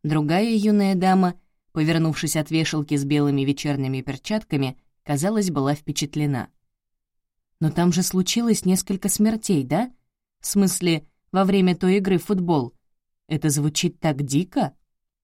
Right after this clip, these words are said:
«Именно так», подмигнул ей Грант, особенно если оказаться на стороне, подвергшейся нападению Джона Кэббота. Лицо Кэббота снова окаменело.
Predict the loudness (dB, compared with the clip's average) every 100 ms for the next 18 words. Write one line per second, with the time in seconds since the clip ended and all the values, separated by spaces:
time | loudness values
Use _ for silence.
0 | _ _ _ 2 4 6 6 6 4 0
1 | -6 -6 -6 _ _ _ _ -4 0 0
2 | 0 0 0 -2 -2 -4 -4 -8 -18 _
3 | _ _ _ _ -4 -2 -2 0 2 2
4 | 2 2 0 0 0 -2 -2 -2 -2 -2
5 | -4 -4 -2 0 0 -2 _ _ _ -2
6 | 2 2 0 -2 -2 0 0 0 -2 0
7 | 2 2 0 -2 -2 -2 -4 -6 -6 -8
8 | -10 -14 _ _ _ _ _ _ _ _
9 | _ -4 -2 -2 -4 -2 -2 -2 -2 -2
10 | 0 0 -2 -2 -4 -2 -2 -2 -6